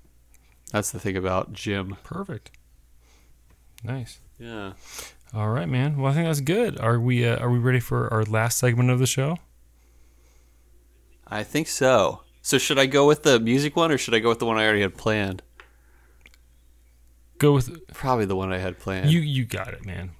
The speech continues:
Speaker 2: Well, let's talk about last week first, right?
Speaker 1: So we'll do, we'll do the one I had planned, but we'll also put on Facebook, or not Facebook, we'll put on Instagram this week,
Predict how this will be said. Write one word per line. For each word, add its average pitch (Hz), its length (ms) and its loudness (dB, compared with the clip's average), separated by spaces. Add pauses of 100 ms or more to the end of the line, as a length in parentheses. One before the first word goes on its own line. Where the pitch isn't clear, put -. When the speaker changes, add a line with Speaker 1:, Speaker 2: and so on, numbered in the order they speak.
Speaker 2:
Well, 131 100 2
let's 156 120 2
talk 160 160 2
about 113 220 0
last 101 260 -2
week - 140 -6
first, - 300 -10
right? 98 220 -4
Speaker 1:
So - 140 2
we'll 127 200 6
do, 143 320 4
we'll 127 160 6
do 151 120 4
the 147 100 6
one 139 140 4
I 135 60 8
had 117 220 4
planned, 113 420 4
but 131 160 4
we'll 131 140 -2
also 165 480 6
put - 440 4
on 110 220 2
Facebook, 123 540 0
or 120 100 8
not 120 180 2
Facebook, - 400 -4
we'll 110 100 -4
put 123 160 4
on 113 140 4
Instagram 113 420 2
this 98 200 -2
week, 101 300 0